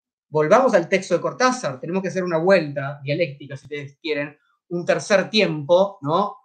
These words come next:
con el texto de Cortázar. Recuerden, ¿no?, qué pasaba, ¿no?, con esa inoperosidad del pensamiento, ¿no?, con esa potencia de no, con ese flotar sin sentido, ¿no?, mirando sin mirar,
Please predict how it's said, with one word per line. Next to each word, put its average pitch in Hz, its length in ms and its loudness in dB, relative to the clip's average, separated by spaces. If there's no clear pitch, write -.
con 170 140 0
el 165 80 -4
texto 202 260 -4
de 170 80 0
Cortázar. 175 640 0
Recuerden, 147 800 2
¿no?, 170 380 -2
qué 214 100 0
pasaba, 208 920 4
¿no?, 185 480 0
con 147 140 -4
esa 175 380 2
inoperosidad 175 920 2
del 151 220 0
pensamiento, 151 960 0
¿no?, 147 200 -4
con 143 100 0
esa 151 180 0
potencia 156 480 2
de 147 140 4
no, 180 300 4
con 175 140 4
ese 220 160 6
flotar 208 460 4
sin 190 220 0
sentido, 165 960 0
¿no?, 160 160 2
mirando 185 420 4
sin 180 240 -2
mirar, 180 600 4